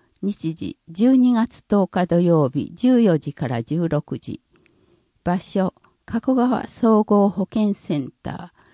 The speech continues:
ー、ウェルネージ加古川、一階マリンガホール。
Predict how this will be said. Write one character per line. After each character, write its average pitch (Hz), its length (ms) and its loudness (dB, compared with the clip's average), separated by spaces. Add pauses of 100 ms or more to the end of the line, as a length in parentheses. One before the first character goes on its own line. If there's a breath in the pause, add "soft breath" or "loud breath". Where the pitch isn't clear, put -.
(280 soft breath)
ー、 180 60 0
ウ - 20 2
ェ 226 140 4
ル 233 160 -4
ネ 214 160 2
ー 156 120 2
ジ - 220 -6
加 123 160 -14
古 151 140 0
川、 104 340 -4 (280)
一 - 180 -6 (120)
階 185 240 2
マ 156 220 0
リ 190 140 2
ン 185 120 0
ガ 160 100 0
ホ 120 220 -4
ー - 120 -12
ル。 - 120 -20